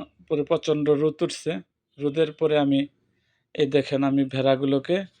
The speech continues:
ছেয়ার মধ্যে বেঁধে রাখছি। এর কারণ হলো, আমি সকাল থেকে ভেড়াগুলো ছাড়ি, ছাড়ি নাই। দুই দিন ধরে আমি ভেড়াগুলো মাঠে সকালে ছাড়তেছি না। এরকম রোদ উঠতেছে, তার মধ্যে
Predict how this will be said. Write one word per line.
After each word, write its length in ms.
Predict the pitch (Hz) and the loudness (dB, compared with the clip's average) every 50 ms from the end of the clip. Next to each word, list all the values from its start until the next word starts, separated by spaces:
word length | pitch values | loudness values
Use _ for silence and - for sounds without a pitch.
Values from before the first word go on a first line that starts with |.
| _ _ | _ _
ছেয়ার 720 | - - - - - - - 151 143 147 147 143 135 135 | -18 -16 -16 -16 -18 -8 0 2 4 6 6 4 4 4
মধ্যে 320 | 139 139 135 143 196 185 | 2 0 2 2 0 -2
বেঁধে 280 | 170 143 135 127 123 120 | 0 0 -2 0 0 -2
রাখছি। 300 | 110 107 _ - - - - _ _ _ _ _ _ _ _ _ _ _ _ _ _ _ _ _ _ _ _ _ _ _ _ _ _ _ _ _ | -4 -4 _ -14 -16 -16 -18 _ _ _ _ _ _ _ _ _ _ _ _ _ _ _ _ _ _ _ _ _ _ _ _ _ _ _ _ _
এর 140 | - - 170 | -6 -6 -4
কারণ 360 | - - 190 190 196 196 190 | 0 2 2 4 4 2 0
হলো, 180 | 170 165 165 165 | -2 -2 -2 -2
আমি 140 | 165 170 165 | -2 -2 -4
সকাল 400 | - - 170 165 - 196 196 185 | -4 -6 -6 -2 0 0 0 0
থেকে 320 | - - 165 - 175 165 | -2 -8 -6 -2 -2 0
ভেড়াগুলো 440 | 147 151 147 147 143 139 143 143 143 | 4 4 4 4 4 2 0 -2 -2
ছাড়ি, 300 | 139 - - 143 117 113 107 _ _ _ _ _ _ _ _ _ _ _ _ _ _ _ _ _ _ _ _ _ _ _ _ _ _ _ - | -4 -4 -6 -6 -6 -6 -12 _ _ _ _ _ _ _ _ _ _ _ _ _ _ _ _ _ _ _ _ _ _ _ _ _ _ _ -2
ছাড়ি 260 | - 160 160 160 160 | 0 0 0 0 -2
নাই। 340 | 165 165 170 165 175 - - - _ _ - - | -2 -2 -2 -2 -2 -4 -8 -14 _ _ -16 -12
দুই 220 | 147 143 160 165 | -4 -2 -2 0
দিন 260 | 165 160 175 165 165 | 0 0 -2 -2 0
ধরে 180 | 160 165 160 165 | 0 2 4 4
আমি 180 | 156 156 156 147 | 2 2 0 2
ভেড়াগুলো 640 | 143 143 139 143 139 135 147 143 143 143 147 - - | 2 4 4 4 2 0 0 0 0 0 0 -4 -8
মাঠে 680 | - - 170 180 175 147 147 139 - - 135 127 - - _ _ _ _ _ _ _ _ | -12 -14 -12 -8 -4 -4 -4 -4 -2 -4 -4 -4 -4 -6 _ _ _ _ _ _ _ _
সকালে 420 | - - - 151 - 175 156 160 151 | -16 -6 -6 -2 0 2 2 2 2
ছাড়তেছি 540 | 151 - 151 - _ _ 156 143 - - | 2 -2 -8 -8 _ _ -12 -12 -10 -12
না। 100 | 147 127 - _ _ _ _ _ _ _ _ _ _ _ _ _ _ _ _ _ _ _ _ _ _ _ _ | -12 -12 -14 _ _ _ _ _ _ _ _ _ _ _ _ _ _ _ _ _ _ _ _ _ _ _ _
এরকম 520 | 170 151 156 151 - 160 151 151 151 147 | -4 -4 -2 -2 -2 -2 -2 -2 -4 -4
রোদ 280 | 143 147 165 175 170 160 | -2 2 4 4 4 4
উঠতেছে, 760 | 170 165 160 - - - _ - 180 - - - 180 180 180 | 2 2 2 -2 -10 -18 _ -2 -2 -2 2 0 2 2 0
তার 300 | 180 _ 175 165 156 151 | 0 _ 2 4 4 2
মধ্যে 460 | 156 160 160 151 143 139 160 160 165 | 0 -2 -4 -4 0 2 4 4 4